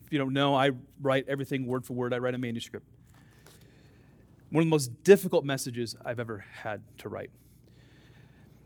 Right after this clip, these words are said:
It's difficult for several reasons. First, when Scripture is clear about a principle, I have no problem upholding that principle, right? Jesus said it,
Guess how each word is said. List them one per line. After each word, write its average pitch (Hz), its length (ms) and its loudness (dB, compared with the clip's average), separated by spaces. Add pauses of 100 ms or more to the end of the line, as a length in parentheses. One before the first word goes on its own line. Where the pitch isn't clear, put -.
(120)
It's 175 140 2
difficult 190 580 6
for 160 140 -4
several 185 340 10
reasons. 156 680 0 (800)
First, - 640 8 (140)
when 233 260 10
Scripture 247 460 4
is 180 180 4
clear 220 300 8
about 180 220 10
a - 20 2
principle, 165 480 2
I 208 200 6
have 185 280 8
no 180 420 8
problem 175 640 10 (380)
upholding 180 400 8
that 165 180 6
principle, 160 400 0
right? 147 300 6 (640)
Jesus 147 260 -2
said 202 220 10
it, 208 180 2